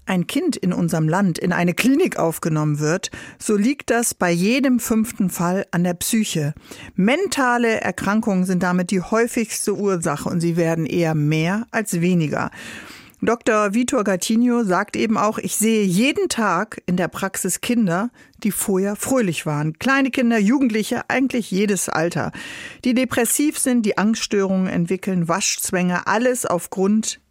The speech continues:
eben auch der Pandemie oder Folgen der Pandemie und der permanenten Angst. Das sind, äh, Doktor Gattinio, heftige Analysen und große Themen. Dazu kommen ja noch Essstörungen, Ritzen. Es gibt so ein großes, äh, Kaleidoskop an psychischen Erkrankungen.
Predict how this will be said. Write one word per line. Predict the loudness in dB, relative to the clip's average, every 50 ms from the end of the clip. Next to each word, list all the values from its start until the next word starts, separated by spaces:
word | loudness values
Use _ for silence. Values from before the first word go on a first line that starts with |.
| _ -2
eben | -2 -2 -2 -2 -4 -2
auch | 0 0 0 -2 -4
der | -6 -4 -2 -2 -4 -4 -8 _ -10 -4
Pandemie | -2 -2 0 0 0 0 0 0 0 0
oder | 0 0 -2
Folgen | -2 -2 -2 0 0 2 2 2 0
der | 0 -2
Pandemie | -2 -2 -2 0 0 0 0 0 0 0 -2 -2
und | -2 -4 -2 -2
der | -2 -4
permanenten | -2 -4 -4 -2 -2 0 0 0 0 -2 0 0 -2 -2
Angst. | 0 -2 -2 -2 -4 -6 -8 -14 -16 -18 -16 -16 -16 -16 -16 -18 -18 -12 -4
Das | -2 0 0 2
sind, | 2 2 2 0 0 -2 -2 -4 -4
äh, | -2 0 2 2 2
Doktor | 2 0 0 0 0 0
Gattinio, | 0 0 0 2 2 2 4 4 4
heftige | 2 2 0 0 0 -2 -2 0 2
Analysen | 2 2 2 2 2 2 2 2 2 2 2
und | 2 2
große | 2 2 2 2 2 0 -2 -2
Themen. | 0 0 0 2 2 2 2 2
Dazu | 0 0 0 -2 -2 0
kommen | 0 2 2 2
ja | 2
noch | 2 0 0 0
Essstörungen, | -2 0 0 0 0 2 2 2 2 2 2 2 2 2 2
Ritzen. | 2 0 -2 0 -2 0 2 2 2 2 0 -2 -6 -16 -14 -14 -16 -10 -4
Es | -4 -4 -2
gibt | 0 -2 -2 -2 -2 -6
so | -4 0 0 0
ein | 2 2 2 2 2
großes, | 2 2 2 2 2 2 2 0 0 0 0 0 0 0
äh, | 0 2 2 0 0
Kaleidoskop | 0 0 0 2 2 2 2 2 0 0 0 0 2 2 2 0
an | 0 0 0
psychischen | 0 0 0 0 0 0 0 2 2 0 0
Erkrankungen. | 0 -2 -2 -2 0 0 0 0 2 0 0 0 2 0 0 -2